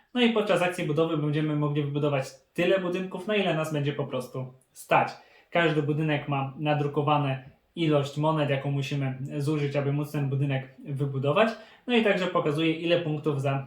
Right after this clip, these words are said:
taki budynek zdobędziemy. Oczywiście najpierw musimy wybudować budynek poziomu pierwszego, potem będziemy mogli go rozwinąć do poziomu drugiego, a na koniec do poziomu trzeciego. Gracz, który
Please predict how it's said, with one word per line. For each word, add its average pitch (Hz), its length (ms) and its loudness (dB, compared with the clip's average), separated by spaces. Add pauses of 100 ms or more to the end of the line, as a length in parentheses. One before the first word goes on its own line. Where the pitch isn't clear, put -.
(140)
taki 139 240 -2
budynek 131 480 -4 (100)
zdobędziemy. 147 760 0 (320)
Oczywiście 170 640 -2
najpierw 156 400 0
musimy 147 360 -2
wybudować 135 540 -2
budynek 135 420 -4 (160)
poziomu 139 400 -2
pierwszego, 170 640 0 (240)
potem 160 240 0
będziemy 147 240 0
mogli 143 240 0
go 143 100 0
rozwinąć 143 420 -2
do 143 80 -2
poziomu 139 360 -2
drugiego, 196 460 0
a 240 80 0
na 208 140 2
koniec 165 320 -2
do 147 80 0
poziomu 139 500 -2 (260)
trzeciego. 151 500 0 (600)
Gracz, 190 300 2
który 151 280 0